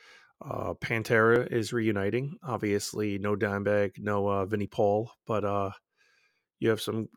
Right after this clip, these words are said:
very good fill-ins. You got Zakk Wylde and the drummer of Anthrax filling in those spots. So, I mean, that's great. And I know that they played a show in Mexico, and they did a very good tribute to them and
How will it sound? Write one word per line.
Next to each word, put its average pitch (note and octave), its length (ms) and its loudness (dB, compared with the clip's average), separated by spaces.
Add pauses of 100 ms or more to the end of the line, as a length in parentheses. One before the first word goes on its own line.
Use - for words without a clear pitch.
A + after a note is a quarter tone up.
very G#2+ 240 2
good A2 160 0
fill-ins. A2+ 580 2
You C#3+ 100 -10
got G#2+ 140 2
Zakk G#2+ 320 2
Wylde G#2+ 400 4
and G2+ 180 0
the G2 60 0
drummer G#2 380 2
of G2 80 -4
Anthrax G#2 500 -2
filling G2+ 240 -6
in G2+ 100 -2
those G2+ 200 -4
spots. A#2 360 -4
So, A2+ 360 -4
I G#2 40 0
mean, G#2+ 160 -2
that's G#2 140 -4
great. A2 420 0
And G#2 160 -6
I G2+ 120 -2
know G#2 320 0
that G2 160 -12
they A#2+ 100 -10
played A2 240 -4
a - 60 -10
show G2+ 640 -2
in G2+ 340 -6
Mexico, G#2+ 720 -2 (500)
and G#2 160 -2
they G2 140 0
did G#2 180 -4
a G2+ 60 2
very G#2 240 0
good G#2 180 -4
tribute G#2 360 -2
to G2+ 100 -12
them A#2 260 2
and G#2 160 -4